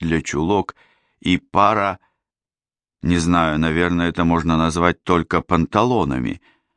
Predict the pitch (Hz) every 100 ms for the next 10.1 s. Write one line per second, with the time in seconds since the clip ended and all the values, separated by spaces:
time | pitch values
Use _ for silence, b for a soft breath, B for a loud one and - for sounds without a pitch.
0 | _ - 92 104 101 95 90 - 98 92
1 | 85 82 82 90 - 78 65 - - _
2 | _ _ _ _ - 92 92 92 104 95
3 | 110 104 101 101 95 101 - 156 147 76
4 | 65 - b b b 82 87 123 131 123
5 | 110 101 - 120 117 104 107 101 95 95
6 | 98 95 110 120 113 113 117 - - -
7 | _ _ _ _ _ _ _ - 82 90
8 | - 98 85 101 95 104 104 - 117 85
9 | 78 71 76 76 71 - - - 50 50